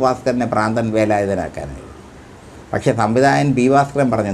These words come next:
"നെല്ലിക്കോട് ഭാസ്കരൻ ഭ്രാന്തൻ വേലായുധനായാൽ തിയേറ്റർ ആര് പടമെടുക്കില്ല, പ്രേം നസീറിനെ സമീപിക്കാം."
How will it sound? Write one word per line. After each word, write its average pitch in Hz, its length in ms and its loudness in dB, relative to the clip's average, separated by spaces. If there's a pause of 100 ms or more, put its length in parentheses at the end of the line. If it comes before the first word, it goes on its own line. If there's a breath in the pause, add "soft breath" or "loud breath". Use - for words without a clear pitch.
"നെല്ലിക്കോട് 127 480 2
ഭാസ്കരൻ 131 420 0
ഭ്രാന്തൻ 123 400 0
വേലായുധനായാൽ 127 720 2 (160)
തിയേറ്റർ 131 360 2 (500)
ആര് 107 200 2 (280)
പടമെടുക്കില്ല, 95 640 0 (1080)
പ്രേം 117 300 2
നസീറിനെ 123 420 0
സമീപിക്കാം." 92 540 -4